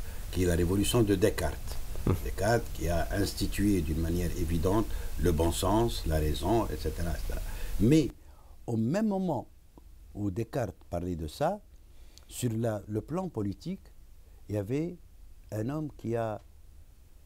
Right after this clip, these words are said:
Speaker 1: parlé de la sauvagerie essentielle de l'homme. C'est, euh, Thomas Hobbes, un Anglais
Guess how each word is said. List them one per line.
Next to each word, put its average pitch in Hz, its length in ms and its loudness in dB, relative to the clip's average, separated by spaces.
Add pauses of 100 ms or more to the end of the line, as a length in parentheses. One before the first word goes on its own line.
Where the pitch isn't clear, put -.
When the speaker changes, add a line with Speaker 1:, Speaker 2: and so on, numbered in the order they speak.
(420)
Speaker 1:
parlé 123 520 -4 (640)
de 104 600 -2 (680)
la 95 400 -4
sauvagerie 123 880 -4
essentielle 104 680 -6
de 67 100 -10
l'homme. 67 140 -10 (1300)
C'est, 113 500 -2
euh, 95 240 -4
Thomas 127 320 0
Hobbes, - 160 -4 (260)
un 90 200 -6
Anglais 92 440 -4